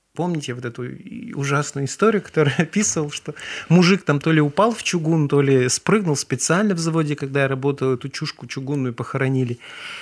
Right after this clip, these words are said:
И для меня это было очень важно. «Ну, блин, если умру, что же будет с моей семьей, и как там, че будет?» Наверное, надо было думать в сторону инвестиций на тот момент.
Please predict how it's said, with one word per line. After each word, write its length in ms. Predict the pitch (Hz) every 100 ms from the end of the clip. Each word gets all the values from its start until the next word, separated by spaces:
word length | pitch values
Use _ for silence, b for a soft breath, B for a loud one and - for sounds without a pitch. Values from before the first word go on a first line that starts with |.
| B
И 60 | 139
для 120 | 156
меня 240 | 165 160
это 120 | 151
было 220 | 147 147 147
очень 240 | - 143
важно. 320 | 151 147 143
«Ну, 240 | 127 127 131
блин, 240 | 135 135
если 260 | 127 - 135
умру, 300 | 135 131 139
что 200 | - 143
же 120 | 131
будет 220 | 123 123
с 80 | -
моей 180 | 127 127
семьей, 420 | - 135 147 165
и 40 |
как 200 | 147 127
там, 200 | - 120
че 160 | 117 117
будет?» 380 | 123 190 170 - B B B B
Наверное, 460 | 139 165 175 160 156
надо 80 |
было 180 | 156 156
думать 400 | 147 139 156 151
в 60 | -
сторону 400 | - 151 147 147
инвестиций 640 | 151 156 - 165 135 - 110
на 100 | 104
тот 220 | 98 101
момент. 460 | 101 107 - _